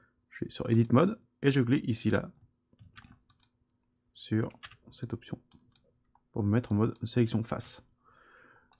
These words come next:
Je sélectionne la face, je passe en vue orthographique et donc là pareil,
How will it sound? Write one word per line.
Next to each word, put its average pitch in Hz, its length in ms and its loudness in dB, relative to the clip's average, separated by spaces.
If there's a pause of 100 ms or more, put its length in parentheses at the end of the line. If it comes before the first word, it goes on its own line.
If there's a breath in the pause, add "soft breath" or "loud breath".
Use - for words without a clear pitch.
Je 123 140 6
sélectionne 113 320 4
la 101 80 4
face, 214 440 4
je 117 120 0
passe 117 220 4
en 113 60 2
vue 101 240 -4 (300)
orthographique 117 680 0 (340)
et - 40 -4
donc 117 160 -4
là - 80 -2
pareil, 85 400 -6